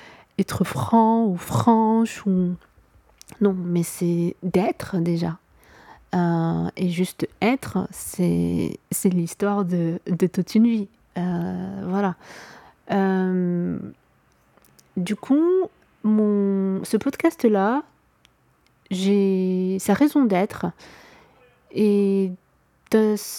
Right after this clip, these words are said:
j'aimerais, j'espère que ça va être un, en tout cas l'idée, et que ce soit un podcast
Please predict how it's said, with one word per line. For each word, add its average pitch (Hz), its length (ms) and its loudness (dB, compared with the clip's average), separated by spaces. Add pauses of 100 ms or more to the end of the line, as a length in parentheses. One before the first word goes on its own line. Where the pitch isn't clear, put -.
(140)
j'aimerais, 240 460 2
j'espère - 420 -2
que - 80 -4
ça 208 160 -2
va 196 120 2
être 220 340 -2
un, 185 580 0
en 196 80 -4
tout 202 80 -8
cas 269 140 2
l'idée, 220 420 2 (640)
et 220 80 2
que 220 100 0
ce 208 160 -2
soit 254 720 0
un 196 200 0
podcast 233 640 -2